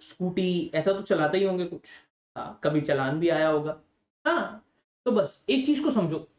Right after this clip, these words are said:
ये example मैंने शायद अपनी इससे पहले वाली class में Know Your Subject में भी दिया होगा। आप चाहे bike चलाओ, चाहे scooty चलाओ, चाहे गाड़ी चलाओ, truck चलाओ, चाहे tractor चलाओ,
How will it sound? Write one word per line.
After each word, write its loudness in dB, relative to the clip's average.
ये 4
example 0
मैंने 0
शायद -2
अपनी -4
इससे -2
पहले 0
वाली 2
class -4
में -8
Know 4
Your 4
Subject -2
में -2
भी 2
दिया 2
होगा। -12
आप -2
चाहे 4
bike 2
चलाओ, 2
चाहे 2
scooty -2
चलाओ, 0
चाहे 2
गाड़ी 2
चलाओ, -2
truck 2
चलाओ, -2
चाहे 2
tractor 0
चलाओ, -10